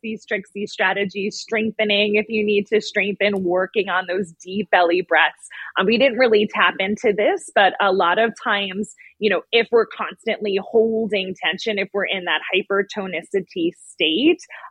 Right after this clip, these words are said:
our cortisol levels can rise. So also being able to find deep breathing can stimulate that parasympathetic nervous system, right? That's that rest and digest versus that fight and flight response. So, you know, all of the breathing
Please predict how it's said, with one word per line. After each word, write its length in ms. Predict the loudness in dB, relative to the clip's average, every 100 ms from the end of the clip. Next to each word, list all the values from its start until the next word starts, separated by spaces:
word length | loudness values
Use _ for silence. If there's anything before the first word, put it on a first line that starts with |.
| 0
our 180 | 2 2
cortisol 600 | 0 0 0 0 0 2
levels 360 | 2 2 0 0
can 180 | -6 0
rise. 540 | 0 2 2 2 0 2
So 260 | 2 2
also 380 | -2 -6 -2 -2
being 280 | -2 -8 -6
able 200 | -6 -6
to 140 | -8 -10 -8
find 560 | -6 -4 -6 -6 -8 -10 -14
deep 340 | -10 -6 -6 -6 -12 -10
breathing 600 | -4 -2 0 0 -2 -2
can 140 | -8
stimulate 580 | -10 -12 -10 -4 -4 -2 0
that 160 | 0 -2 -2
parasympathetic 840 | -2 -2 -8 -8 -6 -2 0 -2
nervous 360 | -2 -2 -4 -6
system, 440 | -12 0 2 2 2
right? 220 | 0 0 -4
That's 180 | -6 0
that 140 | 0 0 _ -20 _
rest 360 | 0 0 0 -4
and 180 | -8 -4
digest 540 | -2 -2 2 4 4 -2 -6
versus 360 | -2 -2 -2 -2
that 180 | -2 -2 -2
fight 200 | -2 -2
and 180 | -10 -12
flight 260 | 0 0 0
response. 680 | -6 -6 -2 -2 -2 -6 -10 -20 -20 _
So, 380 | 2 4 6 2 -4
you 100 | -8
know, 160 | -6 -4
all 380 | 0 2 0 0
of 140 | -2
the 100 | -4
breathing 520 | -6 -8 -8 -8 -12